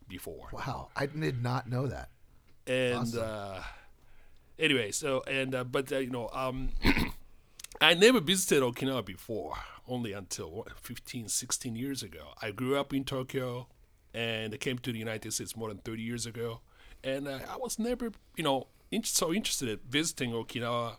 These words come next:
Speaker 1: and know about Okinawa. I don't know. Anyway, and then, you know, I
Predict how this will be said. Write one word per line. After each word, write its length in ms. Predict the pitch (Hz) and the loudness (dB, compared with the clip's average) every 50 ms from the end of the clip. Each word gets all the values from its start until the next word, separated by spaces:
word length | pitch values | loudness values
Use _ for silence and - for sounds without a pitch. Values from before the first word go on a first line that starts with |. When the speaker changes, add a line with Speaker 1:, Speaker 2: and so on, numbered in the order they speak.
| - - | -8 -6
Speaker 1:
and 220 | 113 113 107 110 | -4 -2 0 2
know 160 | 131 143 139 | 2 4 4
about 400 | 113 98 95 104 104 98 95 - | 4 2 0 0 0 0 -2 -2
Okinawa. 640 | - 92 98 - - 104 104 104 95 95 90 78 - - - - - - - - | -4 -6 -6 -6 -6 -6 -6 -4 -4 -6 -6 -8 -10 -14 -20 -20 -20 -20 -10 -6
I 120 | - 170 180 | -2 0 0
don't 120 | 170 113 | 0 0
know. 240 | 107 95 76 - - - - - - - - - - - - - | -2 -4 -6 -8 -10 -14 -18 -16 -16 -14 -14 -16 -16 -12 -4 0
Anyway, 380 | 180 170 156 131 127 123 - - - - | 2 4 6 6 6 4 0 -4 -2 2
and 300 | 147 151 156 151 156 160 | 4 4 4 4 4 4
then, 220 | 170 160 151 143 | 6 6 6 4
you 80 | 139 139 | 4 2
know, 180 | 135 131 131 | 2 2 2
I 40 | 131 | 0